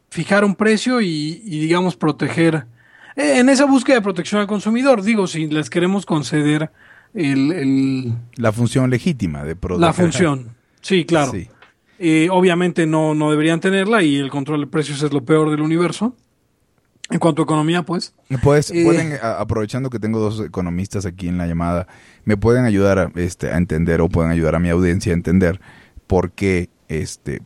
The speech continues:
Speaker 2: por qué los controles de precio son malos? ¿Qué hacen los controles de precio? Porque la, la, la, la tirada más fácil es agarrar y decir, "El control de precio, pues, no es malo, es bueno, porque,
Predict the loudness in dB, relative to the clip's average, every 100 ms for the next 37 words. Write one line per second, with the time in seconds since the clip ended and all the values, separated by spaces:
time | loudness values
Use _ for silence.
0 | -6 -4 0 -2 0 -2 -2 -2 -4 -4
1 | -2 -2 -2 0 2 2 -2 -4 -2 -4
2 | -2 -2 -2 -2 -2 -6 -8 -8 -10 -8
3 | -4 -4 -4 -4 -4 -6 -8 -6 -2 -2
4 | -2 -2 0 2 0 2 0 -2 -2 -4
5 | -4 -10 -20 -20 _ -14 -4 -2 0 -2
6 | -4 -4 -6 -8 -12 _ -6 -2 0 2
7 | 2 2 2 0 0 -2 -4 -14 -8 -4
8 | -2 0 0 2 0 -2 -8 -4 -2 -4
9 | -4 0 2 0 -4 -6